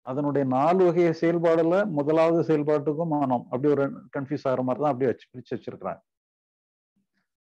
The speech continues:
ரெண்டுக்கும் வேற வேற பேர் கொடுத்திருந்தா நல்லா இருந்திருக்கும். But ஏதோ அப்படி அந்த காலத்துல இருந்து அப்படி பழக்கமா ஆயிப்போச்சு. எல்லாத்தையும் மொத்தமாவும் மனம்னு சொல்லிடுறோம். அந்த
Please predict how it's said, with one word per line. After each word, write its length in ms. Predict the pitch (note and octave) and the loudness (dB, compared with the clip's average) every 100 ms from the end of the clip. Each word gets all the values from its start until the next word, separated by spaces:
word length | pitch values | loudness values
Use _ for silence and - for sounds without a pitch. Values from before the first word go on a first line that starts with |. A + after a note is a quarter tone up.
| _ _ | _ _
ரெண்டுக்கும் 380 | A#2+ B2 B2 C3 | 0 4 6 8
வேற 160 | C3 C#3 | 10 10
வேற 200 | C#3 C3 | 6 6
பேர் 200 | C#3 C3 | 4 4
கொடுத்திருந்தா 460 | C3 B2 B2+ B2+ | 2 2 0 2
நல்லா 240 | C3+ A2+ A2+ | 2 2 2
இருந்திருக்கும். 520 | G#2 G2 E2+ A2 - | 0 -4 -6 -8 -8
But 140 | C3+ C3 | -6 -2
ஏதோ 220 | B2 D3 | 0 0
அப்படி 220 | C3 C#3 | 2 2
அந்த 200 | B2 A#2+ | 2 0
காலத்துல 340 | A#2+ B2 A#2+ | 0 0 -2
இருந்து 200 | A#2+ A#2+ | -4 -2
அப்படி 240 | C3+ A2+ B2 | -4 -4 -4
பழக்கமா 400 | A#2 A2+ A#2 A2+ | -4 -6 -6 -6
ஆயிப்போச்சு. 720 | A2 G#2 G2 - _ _ - | -4 -4 -6 -14 _ _ -6
எல்லாத்தையும் 380 | A2 A#2 C3+ B2+ | 0 0 2 0
மொத்தமாவும் 540 | A#2+ C#3 C3+ C3+ D3+ | 0 0 2 2 2
மனம்னு 320 | D3 C3+ C#3 C#3 | 0 0 -2 -4
சொல்லிடுறோம். 500 | C3 B2 A2 A2+ - _ _ _ _ _ _ | -2 -2 -2 -6 -10 _ _ _ _ _ _
அந்த 180 | A2+ | -8